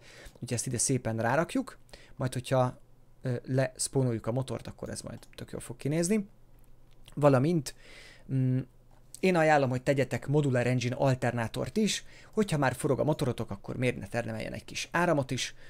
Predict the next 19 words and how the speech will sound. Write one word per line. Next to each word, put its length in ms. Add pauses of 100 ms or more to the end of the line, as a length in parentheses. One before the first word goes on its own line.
(120)
úgyhogy 420
ebből 220
egy 120
párat, 520
ö, 160
rá 180
lehet 220
tenni. 440 (360)
Ö, 60 (300)
olyan 220
sok 280
áramot 260
azért 280
nem 140
termel, 460 (280)
de 460 (440)
szerintem 400
jó 140
pofa, 280